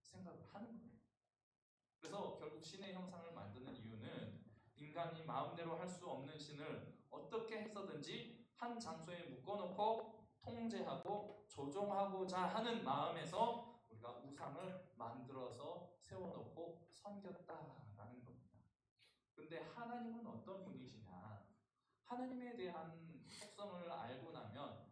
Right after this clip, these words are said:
절대로 우상을 섬길 수가 없다는 거죠. 하나님은 먼저 "나는 영이다"라고 말씀하세요. 하나님은 "영이시니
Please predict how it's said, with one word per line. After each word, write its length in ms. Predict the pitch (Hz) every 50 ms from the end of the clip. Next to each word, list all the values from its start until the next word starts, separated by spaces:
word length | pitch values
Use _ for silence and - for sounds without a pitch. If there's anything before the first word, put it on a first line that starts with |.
| - - - -
절대로 480 | - - - 131 135 - 202 208 202 190 156 123
우상을 320 | 113 113 123 120 117 110
섬길 320 | 104 - - - 165 -
수가 200 | - - - 113 107
없다는 280 | - - 104 104 101 95
거죠. 300 | 95 - - - - - - - - _ _ _ _ _ _ _ -
하나님은 420 | 240 233 240 240 240 240 240 240
먼저 640 | 156 160 160 165 165 202 190 170 - - - - - - - -
"나는 640 | - 151 160 170 180 - 202 - - - - - - - - -
영이다"라고 920 | 139 147 - - 196 240 247 247 240 240 233 226 226 190 - - - - 131
말씀하세요. 600 | 127 113 104 - - 110 101 - - - - - - - - - _ _ _ _ _ _ _ _ _ -
하나님은 420 | 196 202 208 208 208 202 202 180 -
"영이시니 920 | 165 196 208 226 247 254 240 - - 220 214 226 254 277 285 - -